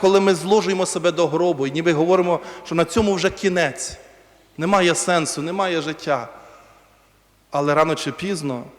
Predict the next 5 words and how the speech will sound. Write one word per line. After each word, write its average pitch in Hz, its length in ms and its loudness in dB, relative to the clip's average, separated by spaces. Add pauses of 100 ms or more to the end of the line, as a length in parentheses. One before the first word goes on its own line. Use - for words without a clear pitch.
(440)
да, 139 100 -2
приходить 180 500 -2
Воскресіння, 151 720 -8 (540)
приходить 180 460 -2
переміна. 165 520 -2